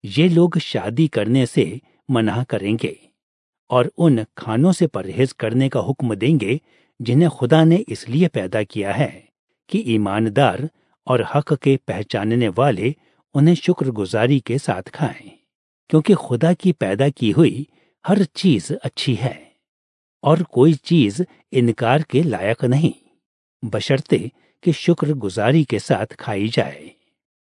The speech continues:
इसलिए कि खुदा के कलाम और दुआ से पाक हो जाती है। अगर तू भाइयों को ये बातें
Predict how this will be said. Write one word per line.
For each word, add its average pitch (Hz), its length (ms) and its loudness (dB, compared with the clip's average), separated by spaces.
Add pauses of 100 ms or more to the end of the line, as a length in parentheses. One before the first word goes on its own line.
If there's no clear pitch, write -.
(120)
इसलिए 131 520 0 (360)
कि 156 80 0
खुदा 147 420 -2
के 156 160 0
कलाम 113 580 -2 (340)
और 139 140 2
दुआ 127 360 2
से - 260 -6 (480)
पाक 123 240 2
हो 117 220 -6
जाती 110 360 -2
है। 110 200 -4 (680)
अगर 135 400 2 (360)
तू 202 120 4
भाइयों 123 480 2
को 170 240 4
ये 120 280 0
बातें 107 440 -2